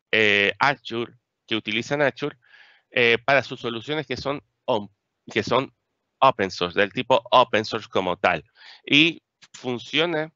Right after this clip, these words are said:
sin ningún problema y sin ninguna,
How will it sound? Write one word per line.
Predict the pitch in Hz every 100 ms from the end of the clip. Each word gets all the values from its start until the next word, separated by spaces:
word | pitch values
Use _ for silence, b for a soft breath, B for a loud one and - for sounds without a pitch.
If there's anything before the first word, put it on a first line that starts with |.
| -
sin | - 127
ningún | 120 117 117
problema | 117 120 127 135 143 -
y | 127
sin | - 110
ninguna, | 107 101 113 110 113 120 117 107 101 92 87 85 82